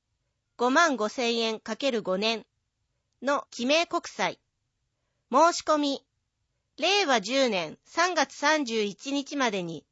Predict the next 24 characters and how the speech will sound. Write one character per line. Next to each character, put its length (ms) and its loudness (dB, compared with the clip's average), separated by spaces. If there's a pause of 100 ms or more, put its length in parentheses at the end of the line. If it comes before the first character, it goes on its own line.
(160)
必 300 -6
要 200 4
書 200 -2
類 260 0
を 60 0
添 220 -4
え 40 -4
て 320 -4 (200)
窓 260 0
口 240 -8
で。 200 -4 (1500)
対 240 4
象 180 0
者 160 0
や 260 0 (160)
必 280 -10
要 200 4
書 200 -2
類 200 0
な 140 -4
ど、 220 -8 (260)
詳 260 4
細 300 0
は 240 4